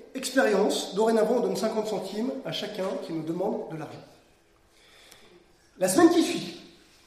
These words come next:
on va faire nos courses au, au carrefour du, du quartier, et là il y a un Africain devant le carrefour qui tend la main et qui me demande une pièce. Il me parle en anglais. Alors moi je lui réponds en anglais, je dis, bah, tiens, tu parles anglais, d'où est-ce que tu viens, et cetera.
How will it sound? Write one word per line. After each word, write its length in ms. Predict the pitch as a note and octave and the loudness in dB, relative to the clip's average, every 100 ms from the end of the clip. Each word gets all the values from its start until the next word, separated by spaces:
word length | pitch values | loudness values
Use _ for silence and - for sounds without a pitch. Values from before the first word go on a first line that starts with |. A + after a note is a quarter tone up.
| _ _ _ - | _ _ _ -18
on 80 | F3 | -2
va 160 | E3+ - | 2 4
faire 120 | A#3+ | 4
nos 120 | A3 | 4
courses 360 | G#3+ A3 - D#3 | 4 0 -2 -6
au, 260 | D3 - | -6 -6
au 20 | - | -8
carrefour 480 | G#3+ G3+ G3+ E3+ | -4 -4 -4 -6
du, 100 | C#3 | -6
du 180 | C#3 - | -8 -10
quartier, 360 | - F#3 - C4+ - - - - - - - - F#3 | -8 -8 -6 -6 -8 -12 -20 -20 -20 -20 -20 -16 0
et 60 | |
là 100 | B3+ | 4
il 40 | C#4 | 4
y 40 | |
a 60 | - | 4
un 100 | - | 2
Africain 420 | - C4 C4 G3+ | 2 0 0 0
devant 180 | F3 D#3+ | -2 -4
le 60 | |
carrefour 540 | - - - D4+ D#4+ - - - _ _ _ _ _ _ _ _ | -8 -10 -8 -8 -8 -14 -20 -20 _ _ _ _ _ _ _ _
qui 140 | - F3 | -20 -14
tend 160 | F#3 | -6
la 100 | F3 | -4
main 380 | F3+ A3 - - - - - - | 0 0 -2 -6 -12 -16 -20 -20
et 60 | |
qui 120 | - E3 | -10 -6
me 80 | |
demande 160 | F3+ A#3+ | -4 -4
une 120 | F#3+ | -4
pièce. 280 | - D3+ - | -6 -10 -10
Il 80 | F#3 | -6
me 100 | F3+ | -4
parle 200 | B3+ C4+ | -2 -2
en 100 | G3+ | 0
anglais. 240 | G#3 G3+ - - - - _ _ _ _ _ | -2 -2 -6 -12 -18 -20 _ _ _ _ _
Alors 100 | C#3 | -10
moi 100 | F3+ | -6
je 80 | F#3+ | -4
lui 80 | D3 | -6
réponds 220 | D3 C3+ C3 | -8 -10 -12
en 60 | E3+ | -10
anglais, 180 | - - - | -10 -10 -14
je 60 | |
dis, 100 | - | -18
bah, 100 | C3+ C3+ | -18 -16
tiens, 120 | A#3 A3 D3+ | -12 -12 -12
tu 80 | - | -14
parles 160 | C#3+ C3 | -16 -14
anglais, 340 | E3+ A#3+ B3+ A3 | -10 -6 -6 -6
d'où 80 | |
est-ce 120 | D#3 - | -8 -10
que 80 | |
tu 160 | B2+ C#3+ | -14 -12
viens, 260 | C#3 G3+ A#3 | -8 -6 -4
et 80 | |
cetera. 300 | F3 - C#3+ | -6 -10 -14